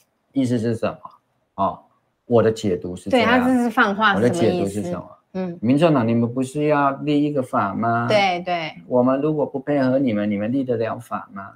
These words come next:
Speaker 2: 那我们
Speaker 1: 你们那些什么
Speaker 2: 哦。
Speaker 1: 性私密的影片，要赶快尽速移除的法，
Speaker 2: 对。
Speaker 1: 我们也不用。
Speaker 2: 我们不用配合你们啦。
Speaker 1: 我们不用配合你们啦。
Speaker 2: 哦，怎么那么幼稚啊？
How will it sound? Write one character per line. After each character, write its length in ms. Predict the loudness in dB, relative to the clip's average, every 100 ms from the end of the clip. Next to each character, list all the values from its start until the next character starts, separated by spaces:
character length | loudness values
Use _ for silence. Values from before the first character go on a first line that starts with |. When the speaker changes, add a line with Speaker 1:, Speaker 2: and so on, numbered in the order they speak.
| _ 2
Speaker 2:
那 180 | 6
我 80 | 6
们 200 | 4 4
Speaker 1:
你 120 | 4
们 200 | 6 6
那 120 | 4 4
些 260 | 4 4
什 200 | 4 0
么 100 | 2
Speaker 2:
哦。 540 | 4 2 2 4 6 6
Speaker 1:
性 300 | 6 6 4
私 240 | 2 0
密 200 | 4 4
的 140 | 4 2
影 300 | 0 0 -2
片， 300 | -2 2 4
要 160 | 2
赶 200 | 2 -2
快 140 | 0 0
尽 240 | 0 -2
速 200 | 0 -2
移 180 | 0 0
除 220 | -2 -6
的 120 | -4 -4
法， 400 | -4 -4 -6 -8 2
Speaker 2:
对。 200 | 2 6
Speaker 1:
我 100 | 6
们 180 | 6 4
也 100 | 0
不 240 | -2 -4
用。 280 | 0 0 -2 -8 _ _
Speaker 2:
我 80 | -6
们 160 | -2 2
不 60 |
用 120 | 2
配 200 | 2 2
合 160 | 2 0
你 120 | -2
们 120 | -2 -2
啦。 80 |
Speaker 1:
我 60 | 0
们 100 | 2
不 60 | 2
用 200 | 2 0
配 140 | 0
合 60 | 0
你 60 |
们 80 | 2
啦。 60 | 4
Speaker 2:
哦， 20 |
怎 100 | 6
么 60 | 6
那 60 |
么 60 | 8
幼 240 | 8 8
稚 340 | 6 4 4
啊？ 100 | 4